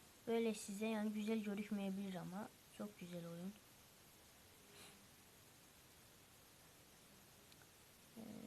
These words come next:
bir dakika arkadaşlar.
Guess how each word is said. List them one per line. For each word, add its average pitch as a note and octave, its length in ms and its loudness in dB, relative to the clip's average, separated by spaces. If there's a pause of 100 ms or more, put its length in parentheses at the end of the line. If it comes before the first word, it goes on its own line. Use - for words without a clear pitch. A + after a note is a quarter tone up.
(2250)
bir A3 140 -4
dakika G3 300 -4
arkadaşlar. G3 720 0